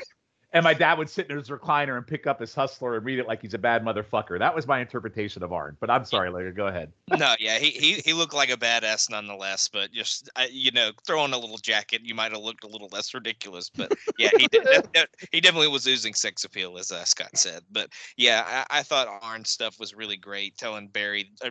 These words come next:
Speaker 2: t-, saying that Barry's done, and if he's smart, he'll stay away from the business and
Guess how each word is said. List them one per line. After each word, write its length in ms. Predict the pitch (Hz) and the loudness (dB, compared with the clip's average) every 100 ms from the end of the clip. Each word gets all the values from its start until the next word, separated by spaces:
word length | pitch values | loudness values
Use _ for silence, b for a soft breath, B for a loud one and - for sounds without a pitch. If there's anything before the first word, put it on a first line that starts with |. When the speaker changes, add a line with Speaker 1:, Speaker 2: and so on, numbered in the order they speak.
| 113 | -6
Speaker 2:
t-, 160 | 135 131 | -2 2
saying 220 | 143 123 | 2 2
that 120 | 107 | -2
Barry's 320 | 113 113 104 | -2 -2 -2
done, 300 | - 107 110 | -4 -4 -4
and 100 | 104 | -6
if 100 | 101 | -10
he's 140 | 107 98 | -2 0
smart, 320 | - 110 104 | 0 -2 -4
he'll 60 | 107 | -4
stay 280 | - 110 | -4 0
away 280 | 104 98 104 | -2 0 -2
from 240 | 98 107 104 | -4 -8 -12
the 140 | 101 | -12
business 500 | 92 104 98 98 - | -10 -10 -8 -6 -6
and 160 | 98 | -8